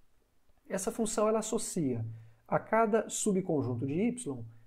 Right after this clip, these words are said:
a imagem inversa dele pela função f, que é o que a gente chama de f a menos um de e.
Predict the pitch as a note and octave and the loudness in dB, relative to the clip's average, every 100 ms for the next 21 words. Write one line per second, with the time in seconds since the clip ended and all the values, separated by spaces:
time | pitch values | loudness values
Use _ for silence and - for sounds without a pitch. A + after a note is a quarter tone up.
0 | - - A3 G#3+ G#3 G3 G#3+ G#3+ F#3 F#3 | -8 0 2 4 4 4 2 0 2 0
1 | F#3 G3 D#3+ E3 E3+ F#3 F#3 G#3 F#3+ G#3 | 0 0 2 2 0 -2 -4 -6 -4 -2
2 | A#2 F3+ - - A2+ C3+ D#3 D#3 E3 F3 | 0 -2 -4 -12 -8 2 2 2 -2 -6
3 | - - E3+ F3 F3+ G#3 - D#3+ D3+ D3+ | -8 -4 -2 -2 -2 -6 0 4 4 4
4 | E3+ F3+ G3 C#3+ C#3+ G#3+ E3+ D3+ | -2 0 -2 -2 -2 0 -2 -2